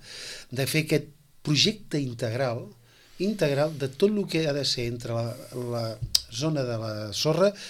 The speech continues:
fins a la façana de lo que és la, les cases de,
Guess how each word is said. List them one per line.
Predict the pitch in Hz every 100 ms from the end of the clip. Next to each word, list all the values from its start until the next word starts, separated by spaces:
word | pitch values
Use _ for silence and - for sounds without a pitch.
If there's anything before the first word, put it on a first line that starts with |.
| -
fins | - 139 131 151
a | 185 190 -
la | 127
façana | 117 120 - 143 139 180 202 - - - -
de | - 120
lo | 113
que | 117
és | 120 120
la, | 117 107 104 107
les | 113
cases | - 120 110
de, | 98